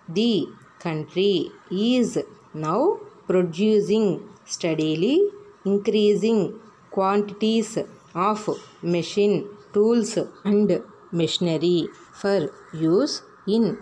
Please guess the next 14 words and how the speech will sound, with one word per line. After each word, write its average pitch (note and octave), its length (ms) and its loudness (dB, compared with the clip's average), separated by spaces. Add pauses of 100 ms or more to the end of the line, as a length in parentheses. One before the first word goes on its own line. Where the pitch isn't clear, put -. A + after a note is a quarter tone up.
(160)
agriculture D#3+ 880 -2 (300)
and D#3+ 280 -4
for C#4+ 360 -2 (260)
cotton, F3 640 -2 (140)
textiles, F3 800 -2 (320)
sugar F#3 580 -2 (300)
and A3+ 300 0 (240)
vegetable D#3+ 680 0 (360)
oil E3+ 420 0 (260)
industries. F3+ 800 -2 (460)
By D3 260 -4
the E3 340 0 (320)
end B3 260 0 (240)
of D#3 260 -6